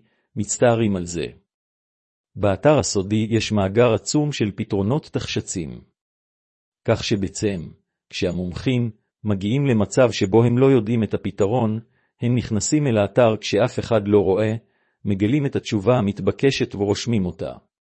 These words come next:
כך הם עושים בכל פעם מחדש,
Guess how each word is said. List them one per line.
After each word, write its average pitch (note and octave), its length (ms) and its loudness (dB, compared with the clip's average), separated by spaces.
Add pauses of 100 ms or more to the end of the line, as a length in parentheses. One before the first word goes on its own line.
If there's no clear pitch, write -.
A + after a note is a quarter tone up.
(720)
כך C3+ 240 2
הם A2+ 100 0
עושים B2 360 -2
בכל C3 360 2
פעם A2 260 2
מחדש, F#2 720 -4